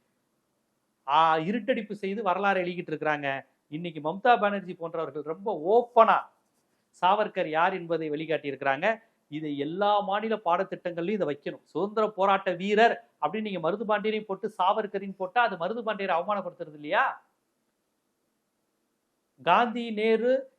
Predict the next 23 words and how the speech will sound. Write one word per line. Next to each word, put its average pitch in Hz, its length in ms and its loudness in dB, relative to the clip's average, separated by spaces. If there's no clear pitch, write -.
இந்த 208 240 0
வரிசையில் 220 420 -2
நீங்க 208 240 -4
வந்து 208 160 -6
சாவர்கரை 202 360 0
சேர்ப்பீங்களா? 175 500 -6
நேதாஜி 208 540 2
மாதிரி 240 260 2
ஒரு 214 140 0
வீரன் 208 320 -4
இருக்கிறான், 180 460 -6
நேதாஜி 226 500 4
சுபாஷ் 214 340 -2
சந்திர 202 240 -6
போஸ் 180 120 -10
மாதிரி 247 280 2
ஒரு, 220 380 -2
அப்படி 196 300 -4
ஒரு 185 140 0
வீரன் 240 220 -2
இந்த 196 120 -8
உலகத்திலே 214 500 -2
கிடையாது. 131 300 -8